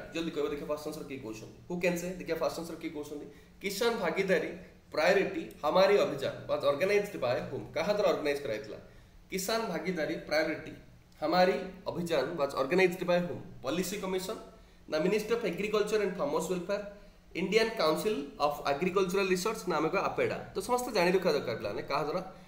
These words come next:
ନା Ministry of Agriculture and Farmers Welfare ଦ୍ୱାରା କ'ଣ କରାଯାଇଥିଲା?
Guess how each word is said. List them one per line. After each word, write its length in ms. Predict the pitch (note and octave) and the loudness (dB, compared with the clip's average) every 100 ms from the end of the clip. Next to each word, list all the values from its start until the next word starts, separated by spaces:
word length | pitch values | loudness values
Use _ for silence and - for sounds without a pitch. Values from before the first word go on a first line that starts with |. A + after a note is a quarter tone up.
| - - | -16 -4
ନା 60 | D#3 | 2
Ministry 280 | F3+ G#3+ - A3+ | 4 4 2 0
of 40 | - | 0
Agriculture 580 | C#3+ G3 G3+ F#3+ F3+ A3 F3 | 0 0 2 2 0 -2 0
and 80 | F3 | -2
Farmers 320 | D#3 C3+ F3 F3 | 0 0 0 0
Welfare 300 | C#3+ C3+ B2 | -2 -2 -2
ଦ୍ୱାରା 160 | C#3+ C#3+ | -2 -2
କ'ଣ 100 | C#3+ C#3+ | 0 0
କରାଯାଇଥିଲା? 440 | C3+ B2+ - F3 | 2 0 0 -8